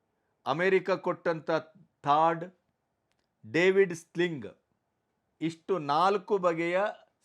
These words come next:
ಸಿಸ್ಟಮ್ಮು, ನಾಲ್ಕು ಹಂತದ ಸಿಸ್ಟಮ್ ಇದೆ.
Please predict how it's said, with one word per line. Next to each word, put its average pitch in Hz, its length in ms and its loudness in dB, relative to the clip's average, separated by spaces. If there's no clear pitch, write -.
ಸಿಸ್ಟಮ್ಮು, 156 680 -10
ನಾಲ್ಕು 175 440 -2
ಹಂತದ 190 500 -2
ಸಿಸ್ಟಮ್ 175 440 -8
ಇದೆ. 147 400 -4